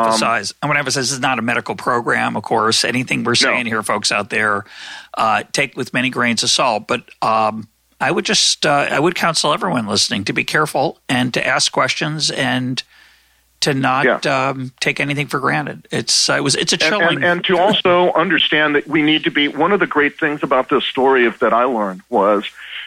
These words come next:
Speaker 2: this story, doctor, doctors get a lot of blame for it, but, you know, a big part of why this happened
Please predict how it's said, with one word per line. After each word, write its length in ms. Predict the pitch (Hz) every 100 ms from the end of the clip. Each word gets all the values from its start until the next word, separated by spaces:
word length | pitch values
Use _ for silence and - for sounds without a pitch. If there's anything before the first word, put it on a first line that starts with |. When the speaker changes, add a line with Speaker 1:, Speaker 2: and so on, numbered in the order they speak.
| -
Speaker 2:
this 160 | 135 165
story, 460 | - 175 156 135 - - 120
doctor, 460 | 156 180 190 180
doctors 400 | - 165 196 170
get 160 | - 156
a 40 |
lot 180 | 151 147
of 80 | -
blame 320 | 127 131 165
for 220 | - 113
it, 100 | 98
but, 100 | 156
you 80 | 147
know, 240 | 156 160 -
a 60 |
big 460 | 120 - 196 185 156
part 260 | - 160
of 80 | 151
why 300 | 123 143 151
this 160 | 147 143
happened 400 | 139 139 156